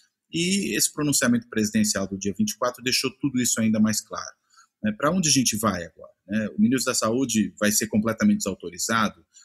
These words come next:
né? É possível ter um, um, um ministro da Saúde normal num governo anormal, como liderado por um acelerado, como o Jair Bolsonaro, né? Enfim, são temas como esses que eu pretendo discutir nesse canal.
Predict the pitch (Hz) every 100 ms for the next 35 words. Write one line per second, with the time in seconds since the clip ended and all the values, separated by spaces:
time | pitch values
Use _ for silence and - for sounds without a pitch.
0 | _ - 110 - 120 127 - 175 151 107
1 | 107 113 110 107 101 95 _ _ - 104
2 | 104 120 110 110 - 104 110 107 107 -
3 | - - 120 147 104 117 131 107 98 107
4 | 104 101 113 120 104 104 - 131 120 104
5 | 95 117 120 104 - 101 95 104 104 98
6 | 107 113 - - - _ 107 104 - 101
7 | 95 117 110 - _ _ _ _ - 92
8 | 92 87 - 98 113 107 - _ _ _
9 | 117 - 214 208 196 - - 147 143 156
10 | 151 143 131 120 131 151 - 147 - -
11 | 123 - 113 - 120 117 107 - 120 110
12 | 113 110 - 131 101 -